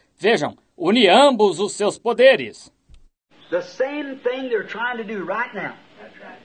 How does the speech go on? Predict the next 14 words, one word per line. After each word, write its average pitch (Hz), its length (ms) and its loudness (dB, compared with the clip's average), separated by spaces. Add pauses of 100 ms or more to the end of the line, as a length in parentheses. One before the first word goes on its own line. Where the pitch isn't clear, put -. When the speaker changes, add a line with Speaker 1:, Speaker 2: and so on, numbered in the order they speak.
(180)
Speaker 2:
Same 220 240 -6
thing. 151 220 -12 (1160)
Today, - 600 -4 (220)
and 190 280 -6 (420)
a 208 80 -4
strange 240 520 -12
thing, 185 220 -8
maybe 202 200 -6
you 202 40 -8
don't 208 160 -4
understand 175 400 -10
it, - 60 -18 (360)
but 208 200 -4
today, 190 640 -4